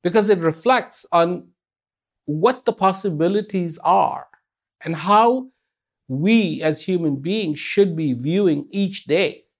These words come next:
and indeed each moment that we have.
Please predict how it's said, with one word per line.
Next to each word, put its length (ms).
and 280
indeed 460
each 520
moment 400
that 200
we 140
have. 320